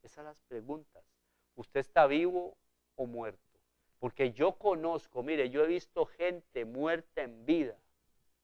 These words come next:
caminando por las calles, manejando un carro, hablando, solo, bueno,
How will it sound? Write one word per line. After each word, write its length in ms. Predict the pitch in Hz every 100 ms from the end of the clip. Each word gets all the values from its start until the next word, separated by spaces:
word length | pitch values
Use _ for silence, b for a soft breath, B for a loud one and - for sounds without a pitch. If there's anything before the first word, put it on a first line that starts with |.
| _
caminando 540 | 127 120 110 110 123
por 200 | 120 127
las 180 | 110 98
calles, 420 | _ 107 104 101 _ _ _ _
manejando 580 | 123 123 113 120 131 147
un 140 | 127
carro, 560 | - 127 123 113 107 - _ _
hablando, 840 | - 151 147 160 202 175 120 101 95 _ _ _
solo, 720 | - - 208 180 190 185 180 _ _ _ _ _ _ _ _
bueno, 260 | 170 143